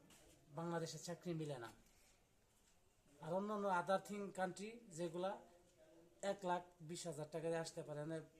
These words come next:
পাঁচ লাখ টাকা, তাও মাস্টার্স ডিগ্রি। তারপরে মাস্টার ডিগ্রি কমপ্লিট করার পরেও চাকরি পায় না। তবে এটুকু আমার অনুরোধ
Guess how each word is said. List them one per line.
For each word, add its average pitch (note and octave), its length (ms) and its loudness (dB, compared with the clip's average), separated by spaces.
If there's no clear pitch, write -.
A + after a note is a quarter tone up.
পাঁচ F#3+ 280 2
লাখ E3 180 -2
টাকা, C3+ 200 -4
তাও D3+ 180 -2
মাস্টার্স E3 580 0
ডিগ্রি। C#3 300 -10
তারপরে F#3+ 260 0
মাস্টার G3+ 340 0
ডিগ্রি G3+ 220 -2
কমপ্লিট G3+ 480 0
করার G3+ 280 4
পরেও F#3+ 240 4
চাকরি G3 360 -2
পায় E3+ 220 6
না। B2 140 -6
তবে F3 340 4
এটুকু G3 360 -2
আমার G3 220 2
অনুরোধ G3 540 2